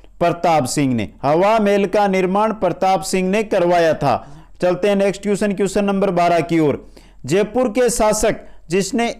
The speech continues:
ईस्ट इंडिया कंपनी से संधि की, कौन सा शासक था? प्रताप सिंह, जगत सिंह, राम सिंह द्वितीय या जय सिंह तृतीय? तो दोस्तों, जगत सिंह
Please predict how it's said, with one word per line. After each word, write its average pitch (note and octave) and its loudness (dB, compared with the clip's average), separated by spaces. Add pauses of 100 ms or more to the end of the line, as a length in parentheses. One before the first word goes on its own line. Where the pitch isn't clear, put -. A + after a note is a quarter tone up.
ईस्ट A3 0
इंडिया G#3 0
कंपनी G#3 0
से A3 -2
संधि G3+ 0
की, C#3 0 (400)
कौन G#3+ 2
सा A#3+ 2
शासक A3 0 (100)
था? E3 4
प्रताप G#3+ 0
सिंह, A3+ -2 (400)
जगत E3 0
सिंह, A3+ 0 (380)
राम F3 2
सिंह G#3+ 0
द्वितीय G#3+ 0 (320)
या E3+ 0 (160)
जय E3+ 0
सिंह A3 0 (380)
तृतीय? G3+ 0 (240)
तो F#3+ 2
दोस्तों, G#3+ 0
जगत F#3 0
सिंह D3 0